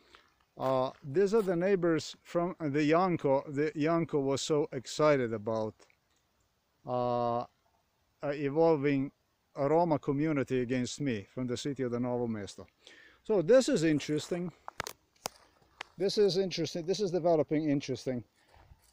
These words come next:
Um, he repeated the same words as he stated he would to Google, uh, whether you can, uh, video record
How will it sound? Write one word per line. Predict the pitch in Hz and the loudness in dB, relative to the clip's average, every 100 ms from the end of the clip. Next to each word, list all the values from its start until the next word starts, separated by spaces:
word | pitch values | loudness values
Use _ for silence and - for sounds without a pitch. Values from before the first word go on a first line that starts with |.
| - | 0
Um, | 160 180 185 - - - | 4 4 0 -10 -18 -6
he | 240 | -2
repeated | 254 - 254 247 214 | 0 0 0 0 0
the | 185 | 0
same | 233 233 | 0 2
words | 214 226 - | 4 4 2
as | 185 | -6
he | 196 | -8
stated | - 226 196 143 - - _ _ _ _ _ _ - | 0 4 6 4 0 -12 _ _ _ _ _ _ -8
he | 202 | -2
would | 175 175 165 143 - | 2 4 4 2 -6
to | 170 160 156 165 | -4 -2 -2 0
Google, | 175 190 165 147 131 - _ _ _ _ _ _ _ _ _ - | 2 4 6 4 2 -2 _ _ _ _ _ _ _ _ _ -6
uh, | 143 131 127 | 0 0 0
whether | 156 170 165 | 2 4 6
you | 156 160 - | 4 2 2
can, | 170 151 143 135 139 - | 2 4 2 0 -4 -4
uh, | 143 131 127 156 120 | 0 0 0 -4 -2
video | 156 185 165 | 2 4 4
record | 151 - 156 | 2 0 0